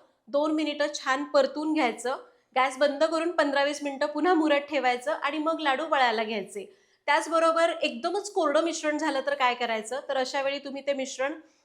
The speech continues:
खूपच घट्ट झालंय, खडेखडेच झालेलं आहे, तर मिक्सरला फिरवा, त्यामध्ये थोडंसं तूप पातळ करून घाला आणि मग लाडू वळून घ्या. अशा वेळी सुद्धा लाडू वळता येतात, यामध्ये चुकण्यासारखं काही नाही.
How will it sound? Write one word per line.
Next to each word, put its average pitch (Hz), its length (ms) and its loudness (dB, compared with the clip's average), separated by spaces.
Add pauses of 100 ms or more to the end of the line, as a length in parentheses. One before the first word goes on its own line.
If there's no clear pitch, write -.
(120)
खूपच 311 340 -4
घट्ट 311 300 0
झालंय, 262 520 2 (360)
खडेखडेच 294 480 2
झालेलं 247 360 -2
आहे, 262 120 -8
तर 277 80 -4
मिक्सरला 262 500 -2
फिरवा, 277 340 -2 (380)
त्यामध्ये 262 360 0
थोडंसं 277 380 -2
तूप 311 300 -4
पातळ 262 280 4
करून 294 320 0
घाला 269 300 0 (360)
आणि 277 140 0
मग 359 240 2
लाडू 320 300 4
वळून 269 280 4
घ्या. 254 200 -2 (140)
अशा 269 240 0
वेळी 294 180 2
सुद्धा 302 260 -4
लाडू 277 280 2
वळता 247 300 0
येतात, 240 340 -2
यामध्ये 247 340 -2
चुकण्यासारखं 240 680 -8
काही 254 580 -6 (240)
नाही. 240 340 2